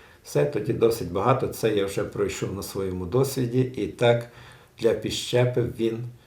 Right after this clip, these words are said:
не годиться. Ну, ідемо далі ще до цікавішого. Е, мене вже замучили запитаннями про пекан. Пекан дуже цікава культура,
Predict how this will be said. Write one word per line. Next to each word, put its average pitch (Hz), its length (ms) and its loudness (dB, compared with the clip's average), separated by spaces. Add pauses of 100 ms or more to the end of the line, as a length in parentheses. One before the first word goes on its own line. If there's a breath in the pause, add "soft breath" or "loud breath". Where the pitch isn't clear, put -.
(340 soft breath)
не 117 160 0
годиться. 120 580 0 (1300 loud breath)
Ну, 156 260 2
ідемо 113 320 4
далі 113 460 4 (340)
ще 113 380 2
до 113 340 6
цікавішого. 104 920 -2 (1200 loud breath)
Е, 87 320 -6
мене 117 480 2
вже 120 280 6
замучили 117 640 4
запитаннями 110 760 0
про 110 400 -2
пекан. 85 460 -4 (1800 loud breath)
Пекан 135 500 4
дуже 131 300 4
цікава 95 500 -2
культура, 110 720 -2